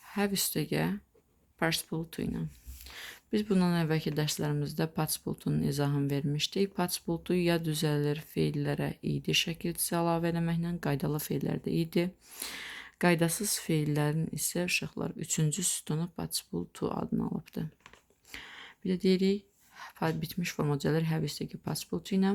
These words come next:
yəni participle to deyəndə have-dən sonra i d, bir də üçüncü sütun. Bir daha deyirəm, birdən qarışdırarsınız ki, müəllimə axı i d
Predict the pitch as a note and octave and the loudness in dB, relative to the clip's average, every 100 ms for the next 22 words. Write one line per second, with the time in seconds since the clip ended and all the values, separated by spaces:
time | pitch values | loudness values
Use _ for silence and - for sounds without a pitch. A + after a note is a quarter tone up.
0 | G#3 F3 D#3 D3+ E3 - - E3 D#3+ D#3+ | 4 4 2 0 -6 -8 -6 -2 0 2
1 | F#3 - D#3 D#3 F3+ E3+ D3+ D3 D3+ C#3+ | 0 2 2 2 0 0 0 0 0 0
2 | F3+ E3+ D3+ - C#3+ C#3 C#3+ - - D#3+ | 0 0 -2 0 -2 0 -2 -2 -4 -4
3 | - - - - - E3+ F3 D#3+ D#3+ D3+ | -12 -14 -12 -14 -12 2 4 4 2 2
4 | D#3+ F3 D3+ E3 D#3 D3+ D3+ - D#3 - | 2 0 0 0 0 0 -2 -2 -4 -4
5 | D#3 - D#3+ D#3 C#3+ C#3+ C#3+ C#3 - - | -8 -2 2 2 2 0 -2 -4 -6 -2
6 | C#3 - | -2 -4